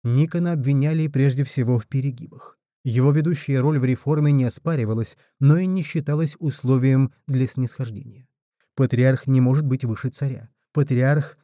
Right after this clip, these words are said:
не католический папа. Власть держит царь, и если патриарх дерзнет быть наравне с царем или, не дай бог, выше царя, такого патриарха православная церковь наказывает и изгоняет.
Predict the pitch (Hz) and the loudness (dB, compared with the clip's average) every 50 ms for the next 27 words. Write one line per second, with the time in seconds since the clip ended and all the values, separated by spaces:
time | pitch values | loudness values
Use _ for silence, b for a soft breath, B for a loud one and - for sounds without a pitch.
0 | - 151 151 143 151 143 147 147 147 147 156 143 - 143 131 - - 151 143 - | 0 2 2 2 2 0 0 0 0 0 -4 -6 -4 -4 -4 -4 -4 -8 -8 -8
1 | - 135 b b b b 131 127 131 127 143 151 135 120 113 143 147 110 110 123 | -14 -20 b b b b -2 0 2 2 2 2 0 0 0 -2 0 0 -2 -4
2 | 110 - - - 123 127 143 147 139 B B B B B 135 127 135 170 151 165 | -6 -6 -8 -6 -4 -2 -2 -2 -4 B B B B B 0 2 2 2 0 0
3 | 170 160 143 165 147 165 160 170 175 160 143 139 156 151 143 120 131 151 175 165 | -2 -4 -2 -2 -2 0 0 2 2 0 0 0 0 0 0 0 2 2 2 2
4 | 139 123 131 170 - - - 151 147 147 143 135 143 147 143 143 - - - 127 | 0 0 0 -2 -2 -2 -2 0 2 2 2 2 4 4 2 2 0 -4 -4 -2
5 | 113 110 127 156 170 160 147 B B B B 165 156 143 143 143 131 135 131 120 | 0 2 4 4 4 2 0 B B B B 0 2 4 4 4 4 4 2 2
6 | 120 127 120 - - 127 117 110 110 104 - 123 120 - - 139 139 151 165 165 | 2 0 0 -2 -4 -4 -2 -2 -2 -4 -4 -6 -6 -4 -4 -2 -2 0 -2 -4
7 | 160 b b b _ _ _ - 127 123 190 196 208 196 - 190 170 - 151 160 | -6 b b b _ _ _ -4 -2 0 0 0 0 0 -2 -4 -4 -2 -2 0
8 | 175 180 147 - 185 175 165 170 165 151 156 147 - - 156 160 151 151 143 139 | 0 -2 -2 -2 -2 -2 0 0 0 0 0 0 -2 -2 -2 0 2 2 2 2
9 | 135 135 - - 135 143 143 - 156 143 - 139 131 123 - - 120 113 101 110 | 2 0 -2 -2 -2 -2 0 -2 -4 -2 2 2 0 0 0 0 -4 -4 -2 -2
10 | 117 107 117 117 120 117 - _ _ _ _ - 131 110 107 107 104 104 123 117 | -2 0 0 0 0 -2 -4 _ _ _ _ -4 -4 -2 -2 -4 -4 -4 -6 -6
11 | 120 139 156 110 - _ _ | -8 -10 -14 -20 -20 _ _